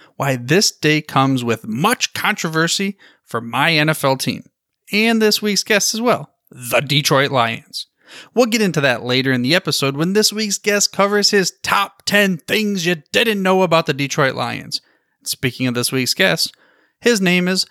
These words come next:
Randy Snow. This is a guy, nay, this is a dude,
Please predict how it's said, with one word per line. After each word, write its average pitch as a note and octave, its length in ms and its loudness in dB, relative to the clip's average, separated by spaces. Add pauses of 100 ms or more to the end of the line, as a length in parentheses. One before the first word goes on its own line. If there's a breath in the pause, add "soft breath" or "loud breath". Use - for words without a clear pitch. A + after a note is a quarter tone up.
(180 soft breath)
Randy A3+ 800 -2
Snow. - 560 0 (800)
This F3 280 -2
is - 80 -6
a G3+ 80 0
guy, C3+ 500 -2 (500)
nay, F#3+ 400 2 (160 soft breath)
this D#4 200 0
is B3 140 2
a F3+ 300 2
dude, C3 480 0